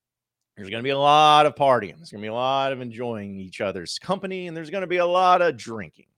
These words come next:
because that's what we do when we celebrate and we have fun. People like to go out and drink. Well, listen, you're hanging out with some friends, you're putting back a few drinks, and a few become a few too many. As the evening comes to an end and people start to head out, you think of calling for a ride, but nah, you live nearby. You don't live too far away.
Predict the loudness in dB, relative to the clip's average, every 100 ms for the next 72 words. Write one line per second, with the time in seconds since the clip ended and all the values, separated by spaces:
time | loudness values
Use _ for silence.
0 | _ -16 -4 -4 0 -2 -2 -8 -6 -8
1 | -6 -6 -8 -10 -10 -4 0 0 0 -2
2 | -4 -6 -10 -8 -8 _ 0 2 -2 -6
3 | _ _ _ -6 2 0 0 0 2 0
4 | -6 -14 -6 -2 -2 _ -12 -10 -6 -4
5 | -2 -2 -4 -8 -6 -6 -6 -10 -6 -6
6 | -6 _ -10 -6 -6 -6 -12 _ _ _
7 | _ -6 -2 0 -2 0 -2 -2 -8 -8
8 | -12 -12 -16 _ _ _ _ _ _ _
9 | -8 -6 -6 -2 -2 0 -2 -2 -2 -2
10 | -2 0 -2 -2 -4 -8 -4 -4 -4 -2
11 | 2 4 4 2 _ _ _ _ -10 -8
12 | -6 -2 -2 0 0 2 2 2 -2 -8
13 | -8 -6 -6 -4 -6 -8 -12 -8 -6 -4
14 | -4 -4 -6 -8 -10 -14 -8 -6 2 4
15 | 4 2